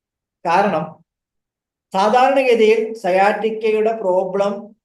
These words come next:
നമ്മുടെ ലംബാർ ഏരിയയിലെ എൽ ഫോർ, എൽ ഫൈവ്, എസ് വണ്ണിന്റെ ഭാഗത്താണ് യഥാർത്ഥത്തിലുള്ളത്. അവിടുത്തെ നെർവിന്റെ കംപ്രഷൻ ആണ് പ്രശ്നം.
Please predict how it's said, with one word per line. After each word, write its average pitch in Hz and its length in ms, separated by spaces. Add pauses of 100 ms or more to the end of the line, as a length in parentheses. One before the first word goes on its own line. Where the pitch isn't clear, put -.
(240)
നമ്മുടെ 196 240
ലംബാർ 190 580
ഏരിയയിലെ 180 520 (280)
എൽ 165 200
ഫോർ, 214 320
എൽ 185 240
ഫൈവ്, 190 260
എസ് - 240
വണ്ണിന്റെ 190 380
ഭാഗത്താണ് 185 640
യഥാർത്ഥത്തിലുള്ളത്. 208 880 (540)
അവിടുത്തെ 220 360
നെർവിന്റെ 226 460
കംപ്രഷൻ 214 560
ആണ് 208 260
പ്രശ്നം. 214 360